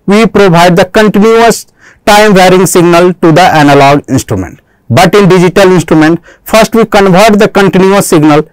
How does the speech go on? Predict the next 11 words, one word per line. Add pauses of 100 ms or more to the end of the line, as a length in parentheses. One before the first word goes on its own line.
(360)
to
the
digital
signal
and
then
we
provide
for, (180)
to
the